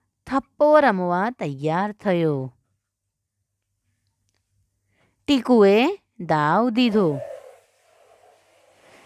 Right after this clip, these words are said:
ચંદુ એક પહોળું ઝાડ જોઈ એની પાછળ ઊભો રહ્યો. તમને ખબર છે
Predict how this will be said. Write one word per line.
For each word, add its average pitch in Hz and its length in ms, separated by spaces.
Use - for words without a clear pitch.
ચંદુ 277 560
એક 254 300
પહોળું 196 840
ઝાડ 156 460
જોઈ 190 580
એની 302 360
પાછળ 214 840
ઊભો 302 360
રહ્યો. 233 540
તમને 180 240
ખબર 180 320
છે 403 340